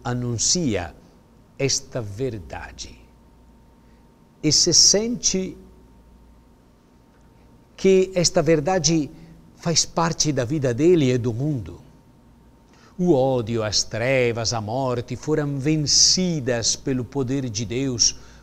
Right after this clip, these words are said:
porque Cristo ressuscitou, porque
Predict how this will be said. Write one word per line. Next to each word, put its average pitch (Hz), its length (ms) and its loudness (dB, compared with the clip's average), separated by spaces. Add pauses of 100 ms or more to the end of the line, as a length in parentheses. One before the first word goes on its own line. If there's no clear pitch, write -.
porque 156 300 -2
Cristo 160 580 -6
ressuscitou, 123 960 -6 (400)
porque 151 640 2